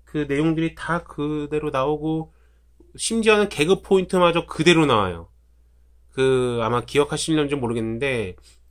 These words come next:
그 벨하고 그 야수, 야수죠. 야수하고 처음 무도회 전에 그 야수가 이제 뭐 샤워를 하고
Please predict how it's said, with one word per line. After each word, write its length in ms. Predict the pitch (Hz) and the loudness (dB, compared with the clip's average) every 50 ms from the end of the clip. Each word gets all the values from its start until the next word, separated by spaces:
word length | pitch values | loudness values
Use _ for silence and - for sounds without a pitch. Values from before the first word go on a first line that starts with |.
| _ _ _ _ _ | _ _ _ _ _
그 240 | 131 123 117 110 110 | -4 -4 -2 -4 -2
벨하고 760 | - 123 127 143 143 139 127 117 113 117 127 151 190 196 - _ _ _ _ _ _ _ | -2 0 2 4 2 2 0 -2 -2 -2 -2 -2 -4 -6 -10 _ _ _ _ _ _ _
그 640 | _ - 120 113 107 104 104 98 95 95 92 90 90 - - - | _ -8 -6 -4 -4 -2 -4 -4 -6 -6 -8 -10 -12 -14 -14 -8
야수, 440 | - 117 117 113 - 127 117 110 101 - | -4 -4 -4 -4 -4 -4 -6 -6 -6 -8
야수죠. 500 | 104 107 107 117 107 - 104 117 151 170 - _ _ _ 123 | -8 -8 -8 -8 -8 -8 -8 -8 -8 -10 -14 _ _ _ -6
야수하고 560 | 107 101 107 - 135 123 117 101 104 107 107 107 | -6 -4 -4 -2 0 0 0 -2 -2 -4 -4 -6
처음 520 | - - 196 202 202 196 196 190 170 123 | -6 -4 -2 -2 -2 -2 -4 -6 -8 -8
무도회 420 | 101 110 123 127 170 170 170 156 - | -8 -6 -2 2 2 2 4 2 0
전에 640 | - - 117 123 131 120 110 117 120 110 90 80 - _ _ _ _ _ _ _ _ _ _ _ | -2 -2 -2 0 0 0 0 0 -2 -2 -4 -6 -10 _ _ _ _ _ _ _ _ _ _ _
그 140 | - 127 117 | -6 -2 -2
야수가 380 | 110 107 117 - - 143 139 127 | 0 0 -2 -2 -2 0 0 0
이제 200 | 123 117 120 120 | 0 -2 -4 -4
뭐 340 | 113 107 104 101 98 98 92 | -4 -4 -6 -6 -8 -8 -10
샤워를 500 | - - 165 170 165 165 151 156 151 147 | -6 -4 -2 0 0 0 0 -2 -2 -2
하고 420 | 156 156 156 180 202 226 226 - | -2 -2 -2 -2 -2 -4 -4 -8